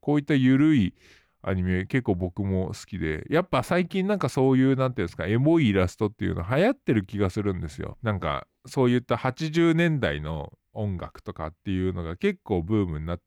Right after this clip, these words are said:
てきたりしてるじゃないですか。僕の体感そうなんですけど、だからそれと一緒になんかイラストとか、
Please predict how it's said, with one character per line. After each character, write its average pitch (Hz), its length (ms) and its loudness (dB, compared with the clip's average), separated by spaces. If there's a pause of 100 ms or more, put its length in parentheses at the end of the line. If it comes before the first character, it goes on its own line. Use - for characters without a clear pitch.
(140)
て 87 120 -6
き - 140 -20
た 151 120 2
り 113 220 2
し - 160 -10
て 131 140 2
る 139 160 4
じ 98 80 0
ゃ 80 40 0
な 82 100 -4
い - 20 -2
で 85 80 -6
す - 80 -14
か。 110 80 0
僕 127 180 0
の 170 100 2
体 156 200 0
感 143 180 0
そ 143 160 0
う - 20 -2
な 71 120 -6
ん - 40 -12
で 87 100 -12
す - 80 -18
け 104 100 -6
ど、 95 60 0
だ 95 60 -2
か - 440 -10
ら 139 80 2
そ 175 120 -4
れ 180 120 2
と 190 120 0
一 180 80 2
緒 180 140 0
に 175 80 2
な 180 80 2
ん 160 80 -2
か 101 180 0
イ 123 200 -2
ラ 131 140 4
ス - 100 -12
ト 131 100 -4
と 127 140 -4
か、 98 280 -2